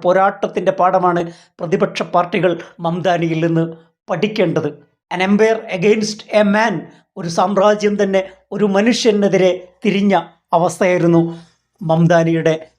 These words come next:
തെരഞ്ഞെടുപ്പ് ഗോത. ആ ഘട്ടത്തിൽ എന്തൊക്കെ വംശീയ അധിക്ഷേപങ്ങളുണ്ടായപ്പോഴും ഒരു ഇഞ്ച് തൻ്റെ ഒരു വിഷയത്തിലും പിന്നോട്ടു പോകാതെ ആശയത്തിലും ആദർശത്തിലും ഉറച്ചു നിന്നുകൊണ്ട് തന്നെ പോരാടാൻ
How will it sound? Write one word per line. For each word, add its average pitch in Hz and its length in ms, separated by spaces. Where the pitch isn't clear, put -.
തെരഞ്ഞെടുപ്പ് 170 580
ഗോത. 170 220
ആ 165 180
ഘട്ടത്തിൽ 185 340
എന്തൊക്കെ 208 380
വംശീയ 220 400
അധിക്ഷേപങ്ങളുണ്ടായപ്പോഴും 185 1300
ഒരു 208 220
ഇഞ്ച് 214 440
തൻ്റെ 190 280
ഒരു 220 240
വിഷയത്തിലും 185 520
പിന്നോട്ടു 240 460
പോകാതെ 160 400
ആശയത്തിലും 185 680
ആദർശത്തിലും 190 520
ഉറച്ചു 262 360
നിന്നുകൊണ്ട് 196 480
തന്നെ 175 180
പോരാടാൻ 175 480